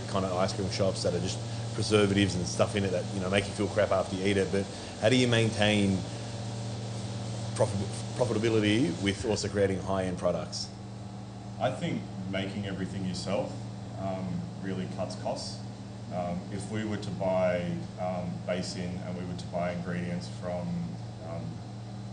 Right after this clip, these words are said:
Speaker 2: like, uh, places that sold gelato products, um, we'd be paying a lot more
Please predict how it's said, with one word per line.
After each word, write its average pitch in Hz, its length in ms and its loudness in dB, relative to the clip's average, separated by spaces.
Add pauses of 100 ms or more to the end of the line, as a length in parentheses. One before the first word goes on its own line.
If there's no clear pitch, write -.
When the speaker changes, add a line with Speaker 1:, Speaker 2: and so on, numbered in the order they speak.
(260)
Speaker 2:
like, 87 180 -2 (540)
uh, 82 40 -6 (440)
places 87 320 -2
that - 160 -6
sold 85 280 -2
gelato 85 360 0 (420)
products, 87 500 -2 (500)
um, 92 180 0
we'd 92 140 0
be 90 60 0
paying 110 280 2
a 101 60 0
lot 92 180 2
more 90 140 -2